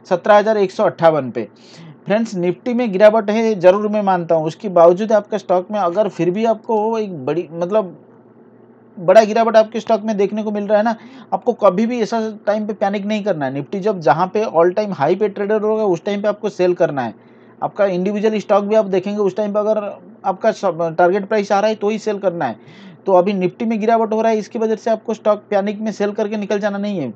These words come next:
फ्रेंड्स, अगर स्टॉक मार्केट में आपको गेन लेने के लिए आए हैं ना, तो आपको पेशेंस के साथ में स्टॉक को होल्ड करना भी जरूरी है। अगर आप होल्ड नहीं कर सकते हैं, आपको लॉस हो जाएगा, ठीक है। ये सारा स्टॉक हमने बाय करके रखे हुए हैं, उसके बावजूद भी नेगेटिव रिटर्न दे रहा है। आपको क्या सेल करना है? ऐसा बिल्कुल भी नहीं करना है।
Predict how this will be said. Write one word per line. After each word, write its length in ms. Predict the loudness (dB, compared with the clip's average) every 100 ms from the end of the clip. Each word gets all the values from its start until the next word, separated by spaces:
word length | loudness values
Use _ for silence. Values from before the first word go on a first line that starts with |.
| -6
फ्रेंड्स, 280 | -2 -2 -2
अगर 160 | -4 -4
स्टॉक 280 | -2 -2 0
मार्केट 280 | -4 -4
में 120 | -4 -4
आपको 220 | -4 -8
गेन 200 | -4 -4
लेने 240 | -2 -4 -4
के 80 | -2
लिए 120 | -2
आए 160 | 0
हैं 80 | 0
ना, 140 | -2 -4 -10 -20 -20 -20 -4
तो 60 | -2
आपको 220 | -2 -2
पेशेंस 360 | -2 -2 -2 -6
के 100 | -4
साथ 240 | -4 -4
में 80 | -6
स्टॉक 260 | -4 -4
को 100 | -2
होल्ड 240 | 0 0 0
करना 260 | -2 -2 -2
भी 80 |
जरूरी 300 | -2 0 4
है। 60 | 4
अगर 160 | 4 0
आप 120 | -2 -2
होल्ड 220 | -2 -2
नहीं 140 | -4
कर 120 | -6
सकते 280 | -6 -8 -6
हैं, 60 | -6
आपको 160 | -4
लॉस 220 | -2 0 0
हो 80 |
जाएगा, 320 | -2 -2 -6 -10 -16 -20 -20 -20 _ -8
ठीक 160 | -6 -4
है। 120 | -8 -10 -14 -2
ये 100 | 0
सारा 200 | 2 0
स्टॉक 260 | 0 0 0
हमने 220 | -2 2
बाय 220 | 2 4
करके 240 | 0 0
रखे 240 | 0 0 0
हुए 140 | 0
हैं, 60 | 0
उसके 240 | -4 -4
बावजूद 380 | 0 2 2 0
भी 100 | -2
नेगेटिव 320 | -2 -2 0
रिटर्न 280 | -2 -2 -2
दे 100 | 0
रहा 100 | 2
है। 60 | 0
आपको 200 | -2 -6
क्या 140 | -6
सेल 200 | -4 -4
करना 260 | -4 -4 -4
है? 80 | -6
ऐसा 160 | -6 -4
बिल्कुल 340 | -6 -2 0
भी 80 | 0
नहीं 160 | -2
करना 260 | -4 -6 -4
है। 120 | -6